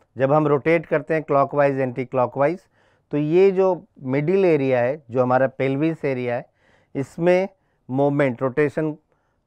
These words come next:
लाते हैं, ताकि यहाँ जो हमारा पीठ, निचला हिस्सा है, जिसको हम, हम लोग लंबर भाग बोलते हैं, उसमें फ्लेक्सिबिलिटी आए। तो इसको घुमाने से, क्लॉकवाइज, एंटी क्लॉकवाइज घुमाने से जो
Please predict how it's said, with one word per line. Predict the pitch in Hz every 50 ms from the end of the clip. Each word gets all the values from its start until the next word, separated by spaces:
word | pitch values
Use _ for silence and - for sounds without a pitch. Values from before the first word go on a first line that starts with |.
| _ _ -
लाते | 123 127 127 120 123 120 - 151
हैं, | 151 160 151
ताकि | - 151 139 135 - 165
यहाँ | 170 165 156 139 139 139 139 156 165 165 165 - _ - 131
जो | 120 139 147
हमारा | 139 139 139 143 147 147
पीठ, | 139 131 _ - 139 151 156 - _ _ _ _ - -
निचला | 127 139 139 135 - 170 170
हिस्सा | 160 151 143 - - 156
है, | 143 139
जिसको | 131 123 - - 147
हम, | 143 147 - _ _ _ _ _ -
हम | 131 143 139
लोग | 143 139 131
लंबर | 135 135 135 139 139 151 156
भाग | 151 139 131 127
बोलते | 127 131 127 123 120 113 - 123
हैं, | 123 139 160 196 _ _ _ _ _ _ _ -
उसमें | 127 127 - - 165 165 160
फ्लेक्सिबिलिटी | - - 135 131 - - 139 131 127 120 107 104 107 98 85
आए। | 76 71 _ -
तो | 160 156
इसको | 139 - - 202 202 - - _ - 127
घुमाने | 127 139 139 147 147 151 160 156
से, | - -
क्लॉकवाइज, | 151 - 147 143 139 135 139 143 139 131 131
एंटी | 131 127 139 135
क्लॉकवाइज | 123 135 135 131 127 131 110 - 131 131 127 120
घुमाने | 110 117 117 117 117 120 123 123
से | 117 - 175 202 202 _ _ _ _ _ _ _ _ -
जो | 98 117 139 143 143 143 -